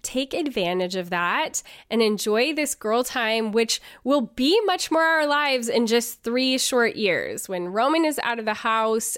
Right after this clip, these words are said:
and it's just going to be us a lot of the time. And so this is a little bit of a snapshot of that, I think. And we're trying to really dive into that. There's a lot of nail painting. <laughs> There's a lot of figuring out, well,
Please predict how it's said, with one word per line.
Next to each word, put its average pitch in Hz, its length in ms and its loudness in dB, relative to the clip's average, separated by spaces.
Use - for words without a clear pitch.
and 185 300 -2
it's 240 240 2
just 254 280 -2
going 294 200 4
to 269 60 0
be 247 260 -2
us - 560 -4
a 202 100 -6
lot 208 280 0
of 208 100 -4
the 202 80 -6
time. 165 460 -4
And 214 180 -4
so 214 320 0
this 233 240 -4
is 330 100 -6
a 294 60 -2
little 220 240 -2
bit 233 140 0
of 180 80 -6
a 147 80 -6
snapshot 349 840 -2
of 359 140 2
that, 370 360 0
I 349 140 0
think. 359 380 -2
And 285 80 4
we're 359 100 4
trying 349 280 2
to 311 60 -2
really 262 200 4
dive 202 320 -2
into 240 320 -2
that. 233 360 0
There's 214 160 -2
a 208 60 -2
lot 208 200 0
of 185 100 -6
nail 220 300 2
painting. 240 680 2
<laughs> - 0 -
There's 269 320 2
a 277 60 4
lot 254 240 4
of 277 80 0
figuring 240 400 2
out, 226 300 -2
well, 254 240 0